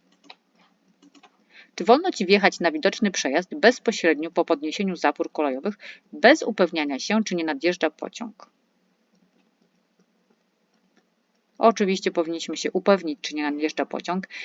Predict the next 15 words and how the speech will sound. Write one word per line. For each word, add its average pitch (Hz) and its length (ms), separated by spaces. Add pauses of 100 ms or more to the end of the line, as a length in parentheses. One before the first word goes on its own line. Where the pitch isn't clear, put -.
(220)
więc 170 440
nie, 196 320
bez 175 240
upewniania 160 460
się 175 160
nie 170 200
powinniśmy 143 580
wjeżdżać. 135 600 (1900)
Czy - 60
w - 60
tej 226 140
sytuacji, - 560
skręcając 190 580
w - 60
prawo, 151 400